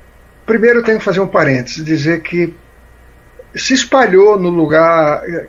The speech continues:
que havia um menino ali que a-, tinha aprendido a ler, eh, muito rapidamente, a ler e a escrever. Eh,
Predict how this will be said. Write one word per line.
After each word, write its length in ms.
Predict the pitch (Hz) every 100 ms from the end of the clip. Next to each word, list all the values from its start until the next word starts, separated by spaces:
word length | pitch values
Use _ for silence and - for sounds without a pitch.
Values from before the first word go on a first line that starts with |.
| -
que 460 | - 196 202 196 185
havia 340 | 202 196 254
um 40 |
menino 380 | 247 202 202 196
ali 300 | 170 156 202
que 240 | 214 - 180
a-, 120 | 175
tinha 280 | - - 208
aprendido 480 | 202 196 170 185
a 60 | 180
ler, 560 | 156 151 170 180 160 -
eh, 540 | 170 139 131 147 170 - - - - -
muito 280 | 214 226
rapidamente, 760 | 165 185 185 156 156 160 - - _ - - - - - -
a 140 | - 196
ler 360 | 190 202 208
e 20 |
a 60 | 202
escrever. 640 | 196 - 202 170 156 160 - _ - _ - - - -
Eh, 460 | 180 147 143 143